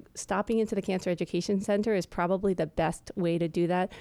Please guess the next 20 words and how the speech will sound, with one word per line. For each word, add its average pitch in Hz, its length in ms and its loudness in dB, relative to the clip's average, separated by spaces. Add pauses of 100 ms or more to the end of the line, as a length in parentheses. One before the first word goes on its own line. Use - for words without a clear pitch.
(220)
We 202 80 0
also 262 220 0
have 220 180 0
the 190 60 -2
Dan 180 260 0
Abraham 180 420 0
Healthy 170 300 -2
Living 277 320 2
Program, 165 600 0
and 170 240 0
they 233 320 2 (260)
have 185 140 -6
some 190 200 -2
great, 190 400 -2 (160)
um, 180 280 0
classes, 170 520 -2
low-cost 180 500 -2
classes 170 480 -2 (440)
that 175 340 -2
people 170 500 0